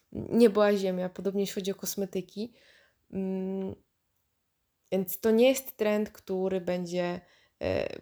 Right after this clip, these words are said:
budował biznes, raczej będzie go osłabiał. E, jeśli ktoś ma siwe włosy i uzna, „A, whatever, no to mam siwe”, no to co na to L'Oreal i farby? No słabo, nie?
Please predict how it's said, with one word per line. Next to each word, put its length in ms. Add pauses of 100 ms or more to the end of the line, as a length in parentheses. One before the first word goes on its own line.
budował 600
biznes, 380
raczej 280
będzie 260
go 140
osłabiał. 640 (580)
E, 300
jeśli 300
ktoś 340
ma 120
siwe 320
włosy 440
i 120
uzna, 640
„A, 80
whatever, 460
no 100
to 120
mam 240
siwe”, 440 (540)
no 120
to 360
co 160
na 140
to 260
L'Oreal 580
i 340
farby? 560 (340)
No 240
słabo, 540
nie? 260